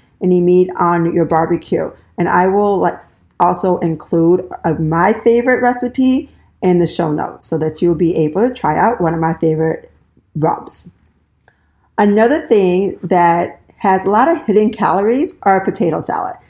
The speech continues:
Now, it's not my personal favorite. I'm more of a coleslaw kind of girl, and I love the Southern slaw made with the vinegar, more so with the creamy ones. But I know a lot of people love potato salad, and this is the time of year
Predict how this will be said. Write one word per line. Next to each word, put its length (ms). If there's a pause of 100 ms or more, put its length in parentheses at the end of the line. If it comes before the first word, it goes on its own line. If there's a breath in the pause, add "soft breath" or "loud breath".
(260 soft breath)
Now, 100
it's 120
not 200
my 140
personal 720
favorite. 420
I'm 140
more 180
of 100
a 100
coleslaw 540
kind 200
of 100
girl, 340
and 120
I 100
love 360
the 100
Southern 380
slaw 300
made 160
with 140
the 80
vinegar, 720
more 280
so 260
with 180
the 80
creamy 420
ones. 380 (400 soft breath)
But 160
I 140
know 300
a 20
lot 240
of 120
people 680
love 560
potato 400
salad, 400
and 160
this 160
is 100
the 80
time 300
of 60
year 400